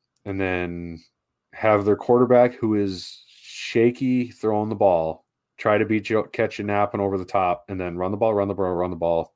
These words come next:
short pass, run the ball, run the ball,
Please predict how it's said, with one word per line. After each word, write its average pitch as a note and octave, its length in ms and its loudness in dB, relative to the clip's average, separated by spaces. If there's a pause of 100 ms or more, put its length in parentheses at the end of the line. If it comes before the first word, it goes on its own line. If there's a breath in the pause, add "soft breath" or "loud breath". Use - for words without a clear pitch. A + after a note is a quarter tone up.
short - 380 -4
pass, E2 460 -2
run F2+ 140 -8
the F2+ 60 -6
ball, D#2+ 380 -2 (400)
run F2+ 220 -4
the D#2+ 60 -8
ball, B1+ 320 -10